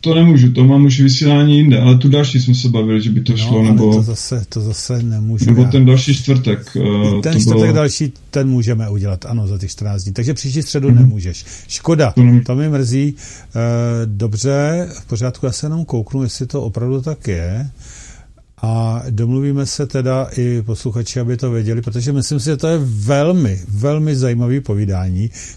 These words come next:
Speaker 2: který může mnoho a mnoho ukázat. Ano, příští středu desátého by to bylo třeba. A nebo potom teda, jo, ale to osmnáctého to nejde.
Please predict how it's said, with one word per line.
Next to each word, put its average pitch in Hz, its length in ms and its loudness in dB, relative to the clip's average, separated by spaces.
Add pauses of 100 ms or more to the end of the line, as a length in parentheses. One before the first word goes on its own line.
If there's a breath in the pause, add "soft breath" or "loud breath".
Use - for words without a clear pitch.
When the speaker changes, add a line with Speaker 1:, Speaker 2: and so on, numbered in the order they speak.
Speaker 2:
který 120 240 0
může 131 500 0
mnoho 120 600 -2
a 117 40 -2
mnoho 117 280 -2
ukázat. 92 720 -6 (580 loud breath)
Ano, 117 180 0
příští - 360 -6
středu 113 300 -4
desátého 98 600 -4
by 90 140 -4
to 101 160 -6
bylo 95 220 -4
třeba. 95 460 -8
A 107 120 -6
nebo 135 320 -2
potom 147 400 -4
teda, 135 420 -2 (760 soft breath)
jo, 156 320 2
ale 147 200 0
to 151 160 0
osmnáctého 131 680 -2
to 113 140 -2
nejde. 98 400 -2